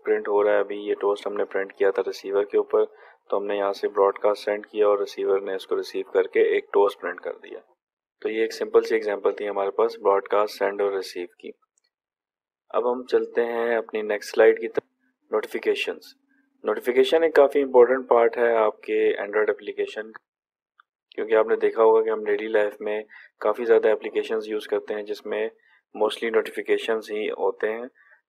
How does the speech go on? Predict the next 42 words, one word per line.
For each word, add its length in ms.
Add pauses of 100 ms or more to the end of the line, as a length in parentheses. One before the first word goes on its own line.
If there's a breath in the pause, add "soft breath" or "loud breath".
तो 80
वो 80
notifications 800
किसी 320
भी 80
तरह 220
के 100
हो 140
सकते 280
हैं। 80
आपका 320
जो 140
message 380
आ 140
रहा 180
है 180
वो 220
आपका 600
एक 100
notification 680
होता 320
है, 120 (520 soft breath)
आप 140
WhatsApp 420
पे 100
किसी 200
से 100
chat 320
कर 160
रहे 140
हैं 100
तो 140
आपके 840
chat 420
के 140
against 260
कोई 160
अगर 160
आपको 220
notification 580
आता 240
है 80